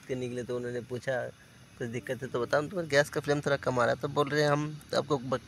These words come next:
खाना पका के देते हैं आज ना, तो शायद उनके घर से ही खाना आने वाला है।" इसको कल फिर check करना पड़ेगा ना कि गैस का क्या दिक्कत है। आज ही check कर लेना चाहिए था, but किए नहीं, हम सोचे गैस भरा लिए तो हो गया, हवा की दिक्कत हो रही है।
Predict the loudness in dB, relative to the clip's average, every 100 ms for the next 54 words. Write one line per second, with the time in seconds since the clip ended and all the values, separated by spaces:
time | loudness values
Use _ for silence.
0 | -2 4 4 4 0 0 0 -2 2 2
1 | 2 0 -4 -8 -16 -16 -16 -18 -4 -2
2 | 0 0 6 6 6 0 -2 0 0 0
3 | -2 0 2 2 2 0 -2 -6 -14 -20
4 | -20 -20 -20 -20 -20 -20 -20 -20 -20 -20
5 | -20 -20 -20 -20 -20 -20 -20 -20 -16 -16
6 | -14 -6 0 4 8 8 8 6 6 8
7 | 8 8 8 8 6 4 6 4 2 2
8 | 4 4 2 2 2 2 -2 -6 -6 -12
9 | -16 -14 -14 -14 0 6 6 8 6 10
10 | 12 12 12 12 10 10 10 6 4 -16
11 | -18 -18 -18 -16 0 4 8 6 6 2
12 | 6 8 8 10 12 10 8 4 4 6
13 | 6 2 -2 -16 -18 -18 -18 -10 -4 2
14 | 6 6 6 0 0 -2 -2 -6 -8 -14